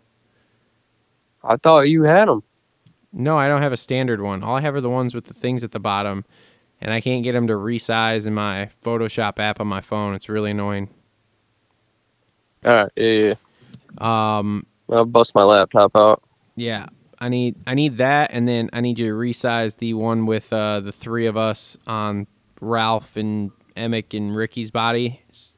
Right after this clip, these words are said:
Speaker 2: so that's a thumbnail size too, without any wording on the bottom of it, so I can use that as a new standard thumbnail. That'd be great.
Speaker 1: All right.
Speaker 2: If you could do
Speaker 1: I'll get
Speaker 2: those
Speaker 1: the
Speaker 2: for me,
Speaker 1: plan.
Speaker 2: that'd be great. Uh,
Speaker 1: All right.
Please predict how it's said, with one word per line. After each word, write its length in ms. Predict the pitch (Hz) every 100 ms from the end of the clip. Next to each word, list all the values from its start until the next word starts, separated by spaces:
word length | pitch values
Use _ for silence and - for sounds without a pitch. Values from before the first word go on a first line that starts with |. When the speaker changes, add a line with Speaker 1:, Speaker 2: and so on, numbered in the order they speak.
| _
Speaker 2:
so 260 | - 120
that's 300 | 104 107 110
a 60 | 107
thumbnail 440 | - 117 117 113 110
size 360 | 123 113 110
too, 340 | - 117 117 117
without 280 | 110 113 110
any 200 | 110 107
wording 400 | 101 110 113 113
on 80 | 110
the 60 | 110
bottom 260 | 113 117
of 140 | 117 120
it, 180 | 123 - -
so 160 | -
I 80 | 107
can 140 | 110
use 180 | 113 104
that 320 | 110 110 110 -
as 140 | 110
a 60 | 107
new 200 | 110 113
standard 440 | - 117 113 113
thumbnail. 440 | 123 123 123 127 127 _ - - - - _ _ _ _ _ _ _
That'd 140 | - 117
be 100 | 113
great. 280 | 110 98 - -
Speaker 1:
All 80 | 117
right. 80 | -
Speaker 2:
If 320 | - _ -
you 60 | 160
could 100 | 165
do 60 |
Speaker 1:
I'll 60 | 160
get 60 | 156
Speaker 2:
those 120 | 147
Speaker 1:
the 60 | -
Speaker 2:
for 140 | 131
me, 60 | 107
Speaker 1:
plan. 60 | 113 -
Speaker 2:
that'd 160 | 123 120
be 80 |
great. 280 | 113 107 95 - - _ _ _ -
Uh, 40 | 113
Speaker 1:
All 300 | 110 107 107
right. 180 | 101